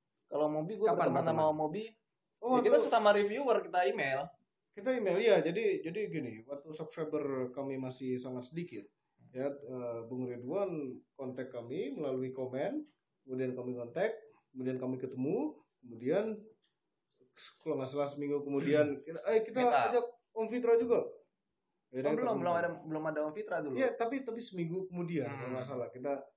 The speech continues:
Speaker 3: apa, dua minggu kemudian kita makan sate bareng.
Speaker 1: Sate ya?
Speaker 3: Sate.
Speaker 2: Sate House Senayan.
Speaker 3: Ah, iklan.
Speaker 2: Iya.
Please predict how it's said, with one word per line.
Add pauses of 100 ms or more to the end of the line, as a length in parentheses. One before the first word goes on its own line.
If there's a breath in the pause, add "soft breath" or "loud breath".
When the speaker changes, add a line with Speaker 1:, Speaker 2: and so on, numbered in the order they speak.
(140)
Speaker 3:
apa,
dua
minggu
kemudian (140)
kita
makan (340 loud breath)
sate
bareng. (560)
Speaker 1:
Sate
ya? (140)
Speaker 3:
Sate. (520)
Speaker 2:
Sate
House
Senayan. (680)
Speaker 3:
Ah,
iklan.
Speaker 2:
Iya.